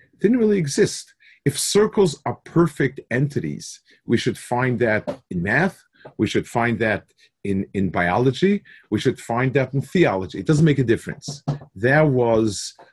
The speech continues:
um, i-, i-, i-, um, Aristotle's. So one thing they liked about Aristotle was he, he, he dealt about everything.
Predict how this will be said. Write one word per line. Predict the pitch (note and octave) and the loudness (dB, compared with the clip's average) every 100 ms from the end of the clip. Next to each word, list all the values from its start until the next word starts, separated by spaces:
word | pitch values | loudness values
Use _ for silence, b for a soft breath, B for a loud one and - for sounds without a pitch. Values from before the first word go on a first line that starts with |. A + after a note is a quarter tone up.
| b _ | b _
um, | G2+ G2 F#2+ F#2+ F#2 - _ - | 0 2 2 0 -2 -8 _ -8
i-, | A2 | -4
i-, | A2+ - A2+ - | -4 -2 -4 -6
i-, | G2+ A2 | -8 -4
um, | F#2+ F#2+ F#2 F#2 - | -2 -2 -2 -4 -2
Aristotle's. | G2+ A2+ G#2+ - G2+ F#2+ G2 F#2 F2 - _ - | 0 2 0 -2 -2 0 0 -4 -6 -14 _ -4
So | A2+ | -2
one | G#2+ D#3+ F3+ | 2 2 2
thing | _ C3+ | _ 0
they | A#2 | 2
liked | G#2+ A2+ A2+ | 0 0 -2
about | F2+ | -2
Aristotle | A2 G#2+ F#2+ | -2 -2 -2
was | G2 G2+ | 0 -2
he, | - G#2 - | -4 -10 -8
he, | G#2+ G2+ _ | -12 -12 _
he | - G#2+ | -12 -4
dealt | A#2 A2+ | -2 -2
about | G2 G2 F#2+ | -4 -6 -6
everything. | F#2+ G#2 C#3 D#3+ | -8 -4 -4 -4